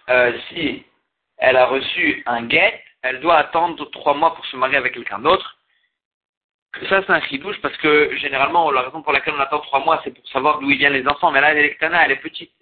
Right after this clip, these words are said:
elle a pas, elle peut pas avoir d'enfants. Et quand même, on nous enseigne qu'elle doit attendre trois mois pour, que Chachamim, ils ont fait une takana d'attendre trois mois, ils n'ont pas fait de différence si c'était une grande ou une petite.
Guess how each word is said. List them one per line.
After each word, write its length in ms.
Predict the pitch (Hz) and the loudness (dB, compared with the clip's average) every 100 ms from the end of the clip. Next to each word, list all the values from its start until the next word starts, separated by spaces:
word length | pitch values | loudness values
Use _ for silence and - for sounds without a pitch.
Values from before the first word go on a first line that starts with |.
| - | -4
elle 160 | 131 | 0
a 60 | 131 | 2
pas, 160 | - | 2
elle 80 | 151 | 0
peut 120 | 151 | 0
pas 100 | 147 | 2
avoir 200 | 196 151 | 2 0
d'enfants. 340 | 135 127 104 - _ _ _ | -4 -8 -14 -16 _ _ _
Et 80 | 127 | -6
quand 140 | - 185 | -2 2
même, 340 | 233 185 170 - - | 4 2 -2 -14 -8
on 100 | 143 | -4
nous 80 | |
enseigne 340 | 151 160 220 185 | -4 0 0 0
qu'elle 180 | 151 139 | -2 0
doit 100 | 156 | 0
attendre 220 | 156 160 | -2 -4
trois 160 | 185 | -4
mois 300 | 202 220 185 - | 2 4 2 0
pour, 420 | 175 180 147 139 _ _ _ _ | 2 2 0 -4 _ _ _ _
que 60 | 160 | -8
Chachamim, 340 | - - 156 | -6 -6 -6
ils 120 | 165 131 | -4 -8
ont 80 | |
fait 100 | 127 | -8
une 60 | 139 | -4
takana 340 | 123 110 123 | -2 0 0
d'attendre 300 | 139 113 123 123 | 2 2 0 2
trois 160 | 165 | 2
mois, 180 | 185 208 | 6 4
ils 40 | |
n'ont 120 | 151 147 | 2 -2
pas 120 | 175 | -2
fait 120 | 165 | 0
de 80 | 156 | -4
différence 460 | - - 120 147 - 117 - | -4 -6 -2 -2 -6 -20 -12
si 160 | 120 - - | -14 -14 -14
c'était 200 | 127 131 | -6 -4
une 100 | 120 | -2
grande 240 | 113 143 135 | 2 2 2
ou 20 | |
une 120 | 110 | -6
petite. 280 | 98 - | -12 -16